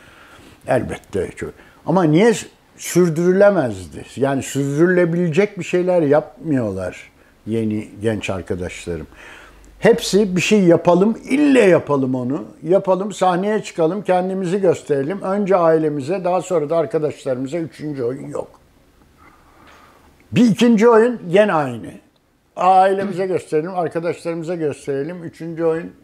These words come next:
yok. Yani baştan itibaren anlatabilecekleri şey çok az. Anlatmak diye bir dertleri de yok zaten çoğunun. O zaman olmuyor işte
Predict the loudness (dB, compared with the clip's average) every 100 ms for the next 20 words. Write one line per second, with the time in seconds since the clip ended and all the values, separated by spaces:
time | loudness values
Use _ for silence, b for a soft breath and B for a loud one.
0 | -12 -8 -8 -12 _ b b b b b
1 | b b b _ _ _ _ 0 2 2
2 | 0 -2 -2 2 4 4 2 2 2 2
3 | 0 -4 -12 _ _ _ _ _ _ _
4 | -2 0 0 2 2 2 0 0 2 0
5 | 0 -2 2 2 2 -2 0 -4 -8 -14
6 | -20 _ _ -8 -2 -2 -4 -6 -6 -6
7 | -12 _ -2 -2 0 0 -2 -4 -2 -2
8 | 2 2 2 -2 -16 -18 -20 -20 _ _
9 | _ _ _ _ _ -8 -8 -8 -16 -20
10 | _ _ _ _ _ b b b b b
11 | b b 4 6 4 4 4 4 4 0
12 | 0 -2 -8 -12 -14